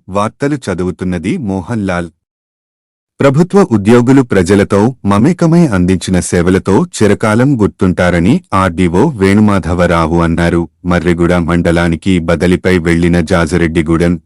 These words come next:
తహసీల్దార్ జక్కత్తి శ్రీనివాసులు సన్మానోత్సవ కార్యక్రమంలో పాల్గొని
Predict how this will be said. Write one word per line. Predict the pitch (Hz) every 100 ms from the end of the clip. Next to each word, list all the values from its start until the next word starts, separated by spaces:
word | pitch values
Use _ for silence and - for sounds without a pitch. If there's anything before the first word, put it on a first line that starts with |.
| -
తహసీల్దార్ | 80 90 - 90 80 87 80
జక్కత్తి | 82 85 - 87 - 123 196
శ్రీనివాసులు | - 92 87 85 85 87 85 87 170
సన్మానోత్సవ | - 87 82 95 113 123 - 85 85
కార్యక్రమంలో | - 85 87 - 90 82 85 87 87
పాల్గొని | - 85 85 78 85 127